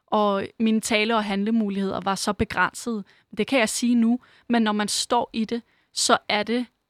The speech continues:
det, det, noget af det første, man gør, det er at vende den indad.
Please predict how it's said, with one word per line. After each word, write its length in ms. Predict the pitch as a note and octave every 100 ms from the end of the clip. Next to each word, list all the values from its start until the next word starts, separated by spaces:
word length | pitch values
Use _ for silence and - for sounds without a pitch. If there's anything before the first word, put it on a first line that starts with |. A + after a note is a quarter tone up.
| -
det, 140 | A#3
det, 140 | B3 G#3+ -
noget 140 | A#3+
af 40 | A#3+
det 60 |
første, 360 | - A#3 - B3
man 180 | A3+ G3+
gør, 300 | G3+ F3+ G3
det 80 | -
er 60 | G3+
at 80 | F#3
vende 160 | G3 -
den 100 | - -
indad. 300 | A3+ -